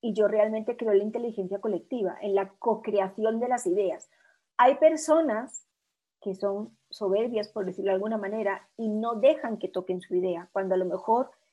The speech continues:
el aporte de otros, muchas veces, no siempre, construye a una, a una gran idea y la enriquece. Y yo creo que para eso hay que tener apertura mental y disposición.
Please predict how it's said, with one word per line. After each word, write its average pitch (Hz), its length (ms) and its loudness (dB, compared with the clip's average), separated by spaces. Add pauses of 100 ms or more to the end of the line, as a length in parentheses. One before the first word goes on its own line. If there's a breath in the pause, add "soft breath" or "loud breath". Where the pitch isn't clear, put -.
(340)
el 233 160 2
aporte 277 480 8
de 339 160 8
otros, 277 500 6
muchas 262 460 0
veces, 196 340 2
no 190 140 -6
siempre, 190 500 -8 (400)
construye 277 580 2
a 214 60 8
una, 202 200 0 (460)
a 202 140 6
una 214 220 0
gran 247 180 -4
idea 233 460 -2
y 226 100 -4
la 202 100 2
enriquece. 190 720 2 (1000)
Y 254 120 0
yo 269 120 8
creo 320 160 0
que 330 80 2
para 302 280 6
eso 214 200 0
hay 262 100 -2
que 277 120 2
tener 214 440 2 (460)
apertura 220 560 -2
mental 262 480 -2 (1120)
y 247 120 -2
disposición. 202 840 -6